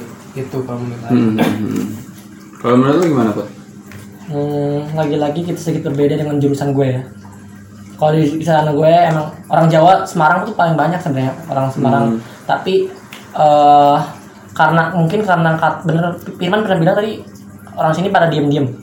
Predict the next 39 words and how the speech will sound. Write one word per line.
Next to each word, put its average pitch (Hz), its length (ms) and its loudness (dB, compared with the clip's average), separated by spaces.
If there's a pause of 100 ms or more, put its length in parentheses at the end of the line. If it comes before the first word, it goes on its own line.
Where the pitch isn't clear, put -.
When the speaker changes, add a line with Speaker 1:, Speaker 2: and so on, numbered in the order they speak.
(100)
Speaker 2:
Iya. 107 260 2 (140)
Speaker 3:
Ya - 120 -4
gue 160 120 2
ngerasa 170 240 2
kayak 143 160 2
gitu. 131 140 -4 (400)
<laughs> - 380 -18
Jadi 196 200 2
ketika 196 300 0
ada 202 120 6
pendapat, 196 460 4 (360)
<laughs> - 300 -20
kenapa 160 340 -2
nggak 170 200 4
ngomong 170 380 4 (100)
gitu? 165 140 0
Ya 226 140 4
ngomongnya 180 380 4
tuh 170 140 2
orang 160 180 4
Jakarta, 127 460 2 (180)
orang 156 220 4
Bandung, 131 420 2
Aing, 131 460 2
orang 170 240 2
Kuningan 135 500 0
gitu 135 220 -4
ya. 123 60 -8 (460)
Terus 214 300 -2
kan 233 220 2
pemilihan, 160 800 2 (340)
eh, 135 680 6
koor, 139 300 6
koor 147 300 4
mata 143 220 0
kuliah. 143 360 0 (240)
Salah 156 240 0
satunya 196 160 2
gue 202 100 4